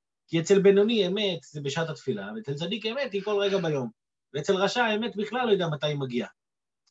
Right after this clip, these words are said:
אז ממילא צריכים להבין בדיוק מה זה המושג הזה אמת, אז נוכל להבין יותר טוב מה זה אמת אצל הבינוני. אז אדמור הזה כן נכנס לזה יותר מבחינת קבלה. רגע, אני רק אוודא פה שאני לא מדלג על שיעורים,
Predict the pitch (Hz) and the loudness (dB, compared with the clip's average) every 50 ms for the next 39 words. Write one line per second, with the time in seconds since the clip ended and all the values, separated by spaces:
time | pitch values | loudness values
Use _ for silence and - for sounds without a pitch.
0 | _ _ _ _ _ _ _ _ _ _ _ _ _ _ - 107 98 - 117 135 | _ _ _ _ _ _ _ _ _ _ _ _ _ _ -16 -14 -10 -8 -6 -4
1 | 196 220 202 185 - - 196 196 190 175 170 233 240 208 202 185 233 247 - - | -2 -2 -4 -4 -4 -4 -2 -2 -2 -2 -2 -4 -4 -4 -4 -6 -6 -10 -10 -8
2 | 180 190 226 226 247 226 202 180 156 - - 208 220 208 196 175 180 165 160 175 | -6 -6 -4 -4 -4 -4 -4 -6 -4 -4 -4 -2 0 0 -2 -2 -4 -6 -6 -6
3 | 185 233 277 262 208 196 196 - _ - - _ _ _ _ _ _ _ _ - | -4 -4 -4 -4 -4 -6 -8 -10 _ -20 -20 _ _ _ _ _ _ _ _ -20
4 | - - - - _ _ _ _ _ _ _ - 139 147 143 135 147 156 151 139 | -18 -18 -20 -20 _ _ _ _ _ _ _ -8 -8 -6 -6 -4 -4 -4 -2 -2
5 | 151 180 175 156 - 202 196 185 - - 269 254 226 208 220 - _ _ _ _ | -2 -4 -4 -2 -2 -2 -2 -2 -2 -2 -2 -2 -2 -4 -8 -14 _ _ _ _
6 | _ _ - 151 185 170 180 - 151 151 160 175 170 165 - - 139 127 113 113 | _ _ -2 -2 0 0 0 -2 -2 -2 -4 -4 -4 -6 -4 -4 -4 -4 -4 -4
7 | 104 101 92 90 - _ _ _ _ _ _ _ _ _ _ _ _ _ _ _ | -6 -8 -10 -14 -16 _ _ _ _ _ _ _ _ _ _ _ _ _ _ _
8 | _ _ _ _ _ _ - 113 107 120 123 156 180 175 156 - 180 165 151 - | _ _ _ _ _ _ -16 -12 -10 -6 -2 0 0 0 0 -2 -4 -4 -4 -4
9 | 170 170 160 - 160 147 139 131 - 135 131 - 170 185 175 _ _ _ _ _ | -4 -4 -4 -4 -2 -2 -2 -2 -2 -2 -2 -4 -4 -8 -12 _ _ _ _ _
10 | _ _ _ _ _ _ - 135 135 135 131 135 131 120 - 127 110 113 110 98 | _ _ _ _ _ _ -8 -6 -4 -4 -4 -6 -8 -8 -6 -4 -4 -4 -4 -4
11 | - - - - _ _ _ _ _ _ _ _ _ - 101 104 107 - - - | -6 -12 -18 -20 _ _ _ _ _ _ _ _ _ -16 -14 -12 -12 -12 -12 -12
12 | 107 98 101 98 123 123 - 117 120 123 - _ _ _ _ _ 101 101 107 113 | -10 -10 -6 -6 -6 -6 -6 -8 -10 -10 -12 _ _ _ _ _ -16 -12 -8 -8
13 | 113 104 107 110 110 107 104 98 - - 98 98 - 226 147 170 | -8 -8 -6 -8 -8 -8 -8 -10 -12 -10 -8 -8 -6 -4 -4 -6